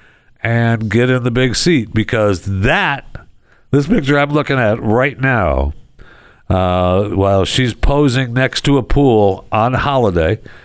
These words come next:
it's very beautiful. Uh, she looks great. She's in a little pool dress, but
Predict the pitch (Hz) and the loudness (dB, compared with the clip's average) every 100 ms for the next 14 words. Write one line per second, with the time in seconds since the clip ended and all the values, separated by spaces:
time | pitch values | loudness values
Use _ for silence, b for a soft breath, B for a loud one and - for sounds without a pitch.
0 | B B B _ - 92 101 107 127 123 | B B B _ -8 -2 0 2 2 0
1 | - 101 117 120 - 151 147 - b b | -2 0 2 0 0 -2 -2 -14 b b
2 | b b b - 90 85 78 95 87 110 | b b b -2 2 2 0 0 0 0
3 | - 117 113 117 135 113 - 92 85 95 | -2 0 0 2 0 -2 -2 -2 0 0
4 | 101 113 120 - 135 135 120 135 127 143 | 0 0 0 0 2 2 2 2 2 0
5 | 135 - b b b b b 92 98 95 | -2 -10 b b b b b 0 2 0